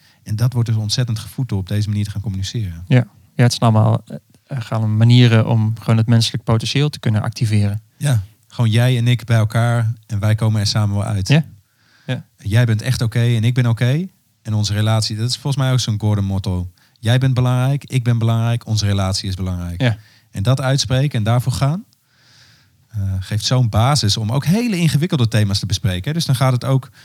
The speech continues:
Speaker 1: over met consent besluiten welk contract wel verlengd wordt en welke niet verlengd wordt. Maar als we op deze manier, in deze veiligheid, op deze verbindende manier, vanuit gelijkwaardigheid met elkaar in gesprek kunnen, kunnen we zelfs daar besluiten over nemen. Kan zelfs iemand consent gaan met het niet verlengen van zijn eigen contract.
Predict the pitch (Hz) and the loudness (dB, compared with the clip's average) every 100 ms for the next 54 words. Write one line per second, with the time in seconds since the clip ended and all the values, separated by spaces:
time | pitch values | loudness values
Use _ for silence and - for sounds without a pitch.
0 | - - 123 120 120 123 - 123 139 123 | -20 -4 0 4 4 2 0 0 2 2
1 | 113 - 123 117 120 117 107 117 123 113 | 0 2 4 4 2 0 2 0 0 -2
2 | 123 113 117 117 117 117 113 117 110 110 | 0 0 0 0 2 0 0 0 2 2
3 | 107 127 175 113 92 87 87 - - - | 2 0 0 -2 -2 -4 -8 -8 -10 -14
4 | - - - - - - - _ - - | -20 -18 -14 -14 -14 -18 -20 _ -16 -6
5 | 113 120 135 175 185 143 110 98 101 - | -2 -2 0 0 2 2 2 2 -2 -8
6 | 113 104 147 147 - 143 127 104 90 90 | -6 -2 0 -2 0 0 0 -2 -4 -4
7 | 113 151 - 117 117 107 101 95 98 92 | -2 -2 -4 -4 -2 0 -2 -2 -2 -4
8 | 90 95 - 107 104 98 107 104 110 131 | -4 -8 -4 -2 0 -2 -2 -2 0 0
9 | 151 107 98 101 101 90 - 123 123 135 | 0 -2 -4 -4 -6 -8 -6 -6 -4 -6
10 | 131 139 139 135 143 120 123 190 170 - | -4 -2 0 0 -2 0 0 0 -2 -2
11 | 98 95 87 90 87 85 85 - _ _ | -2 -2 -6 -8 -8 -8 -10 -14 _ _
12 | - - 117 123 135 147 160 135 131 117 | -20 -6 -2 0 0 0 -2 -2 -2 -4
13 | - 127 - 156 160 139 131 120 117 135 | -4 -2 0 -2 -2 -2 -2 0 0 0
14 | 170 - 135 135 131 131 123 127 131 - | -2 -2 0 2 0 0 0 2 0 0
15 | 127 117 185 104 - | -2 0 -2 -2 -6